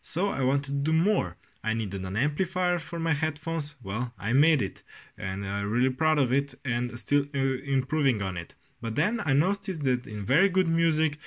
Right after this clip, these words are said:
in very large dynamic range, there was a lot of hissing and sparkling and other kinds of unwanted noise. And it didn't came from the recording, but it came from the computer or phone integrated sound card.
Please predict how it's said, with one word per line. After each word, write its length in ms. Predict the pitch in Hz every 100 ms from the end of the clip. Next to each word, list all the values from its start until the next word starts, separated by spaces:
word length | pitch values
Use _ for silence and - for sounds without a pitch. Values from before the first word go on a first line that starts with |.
| - -
in 100 | 110
very 300 | 120 147 143
large 340 | 139 139 131
dynamic 540 | 127 123 123 131 127 127
range, 420 | 127 123 123 - - - -
there 100 | 117
was 180 | 120 117
a 60 |
lot 160 | 120 131
of 140 | 123 -
hissing 560 | - 143 139 113 98
and 360 | 92 95 98 95
sparkling 680 | - - 123 117 - 107 101
and 160 | 101 95
other 260 | 131 120 110
kinds 320 | - 117 113
of 160 | 113 -
unwanted 520 | 120 113 104 101 123
noise. 460 | 135 208 131 90 - - - -
And 140 | 113
it 80 | 117
didn't 220 | 156 180
came 240 | 151 165 147
from 220 | 175 175
the 100 | 175
recording, 640 | 170 - 135 135 165 156 - _ -
but 140 | 120
it 100 | 120
came 240 | - 147 147
from 320 | 147 143 117
the 180 | 110 117
computer 680 | 127 123 120 110 127 135 -
or 260 | 113 123 160
phone 400 | - - 131 131 -
integrated 680 | 143 147 123 113 117 123 120
sound 480 | - 120 117 113 -
card. 400 | 95 80 -